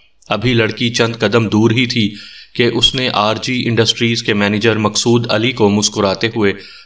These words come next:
लड़की की तरफ बढ़ते हुए देखा। दोनों में कुछ बातें हुईं, फिर मैनेजर साहब लड़की के हाथों में हाथ डाले होटल के रेस्टोरेंट की जानिब चल दिए। "मैंने कहा था ना कि मैं इन हजरात को किसी होटल वगैरह में देख चुका हूँ,"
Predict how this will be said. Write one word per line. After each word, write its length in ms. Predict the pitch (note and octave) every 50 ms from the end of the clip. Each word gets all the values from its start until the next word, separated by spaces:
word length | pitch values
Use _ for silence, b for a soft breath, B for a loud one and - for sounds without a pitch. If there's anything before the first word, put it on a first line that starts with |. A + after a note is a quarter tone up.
| B -
लड़की 300 | A2 A2+ A2 - D3+ D3+
की 120 | D3 C3+
तरफ 220 | A#2+ A#2 A2 A2 G#2
बढ़ते 360 | G2+ G2 G#2+ G2 - - A2
हुए 220 | G2+ - G2+ G2+
देखा। 520 | F#2+ F#2+ F#2 - - - F#2 F2 F2+ F2 B B B B B B -
दोनों 280 | G#2+ A2+ A#2 A#2+ B2 B2
में 220 | A#2+ A#2+ A#2+ A#2
कुछ 220 | A#2 B2 A#2 -
बातें 360 | G#2+ F#2 G#2 G2 G2 - B2 A#2
हुईं, 280 | A#2 A2+ G#2+ G#2 G#2+ G#2 G#2 B B B B -
फिर 140 | - B2+ A2+
मैनेजर 380 | G#2+ G#2+ G#2 G#2+ A2 G#2 A#2+ A#2
साहब 460 | A#2+ - A2+ G2+ A2 A2 G#2+ G#2+ G#2+ -
लड़की 320 | A2 G#2+ G2 G#2+ - A#2+
के 160 | A#2 - A2
हाथों 360 | G#2 G#2 G#2 G2 - - B2+ A2+
में 120 | G#2+ G#2
हाथ 220 | G2+ G#2 G2 G2 G2 - G#2+
डाले 300 | F#2+ F#2+ G2 A2 A2+ G#2+ - B B B B B B - -
होटल 260 | A2+ G#2+ A#2+ B2+ B2+
के 160 | B2 A#2+ G#2+
रेस्टोरेंट 600 | G2+ G#2 G2+ G2+ G2+ A#2+ A2 G#2 G2+ G#2+ A2+ G#2+
की 140 | - A2+ G2+
जानिब 300 | G2+ G#2 F#2+ G2+ G#2+ G#2+
चल 240 | G#2+ - A2 F#2+ F2+
दिए। 380 | G2 F#2 F2 E2 D#2 E2 E2 - _ _ _ _ _ _ _ _ _ _ _ _ _ _ _ _ _ _ - A2+
"मैंने 240 | A#2 B2 B2+ B2
कहा 240 | A#2+ A#2+ G#2+ A#2 B2+
था 220 | B2 B2 A#2+ A2+ A2
ना 380 | A2 G#2+ G#2+ A#2 A2+ A2+ A2+ B B B B -
कि 80 | - A#2
मैं 240 | G#2+ A2 A2+ A#2
इन 180 | A#2 A2+ A#2 A#2
हजरात 480 | G2+ A2+ G2+ G2 G#2 G#2 G#2 G#2 G#2 G#2+
को 120 | - A2+
किसी 280 | G#2+ - A#2 - - A2
होटल 340 | F#2+ G#2+ G#2 G2+ A#2+ A2+ G#2+
वगैरह 340 | G2 F#2+ G2+ G2+ G2+ G#2 G#2
में 200 | G#2 G#2 G2+ G2
देख 220 | G#2 G2+ G2 -
चुका 260 | - - G#2 G#2+ G2
हूँ," 300 | F2+ F2+ G2 F#2 F2 B